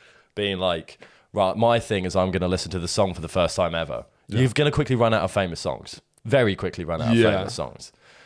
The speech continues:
Speaker 1: I don't care. You've heard it. You've heard it in, on T V. You've heard these songs everywhere.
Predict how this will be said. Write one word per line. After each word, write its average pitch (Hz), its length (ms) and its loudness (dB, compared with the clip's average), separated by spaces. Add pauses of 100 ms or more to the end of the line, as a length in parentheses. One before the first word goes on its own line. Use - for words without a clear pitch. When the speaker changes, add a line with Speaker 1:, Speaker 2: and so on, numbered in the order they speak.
(240)
Speaker 1:
I 143 100 2
don't 226 140 2
care. 196 180 6
You've 110 180 0
heard 147 260 6
it. 71 160 -6
You've 127 140 -4
heard 175 280 6
it 131 160 4
in, 120 240 0
on 110 220 -2
T 120 260 0
V. 90 340 0
You've 95 160 -8
heard 131 240 4
these 104 140 -4
songs 92 260 -2
everywhere. 67 380 -4